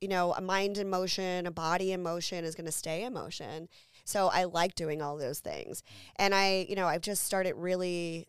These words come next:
Speaker 1: I th-, I've mentioned this to you before, um, I feel that I'm definitely living my life more aggressively than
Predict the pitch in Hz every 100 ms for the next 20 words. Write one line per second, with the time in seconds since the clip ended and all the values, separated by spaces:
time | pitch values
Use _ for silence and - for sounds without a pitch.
0 | _ 180 175 196 175 180 170 196 165 -
1 | - _ _ - 165 160 - 269 269 170
2 | 160 - - - - _ - 180 180 175
3 | 196 - 220 214 196 175 175 190 175 -
4 | 185 180 170 165 165 165 170 175 170 160
5 | 160 160 156 156 170 165 170 - 156 -
6 | 156 160 156 196 190 233 226 285 - _
7 | _ _ _ 190 180 175 175 170 170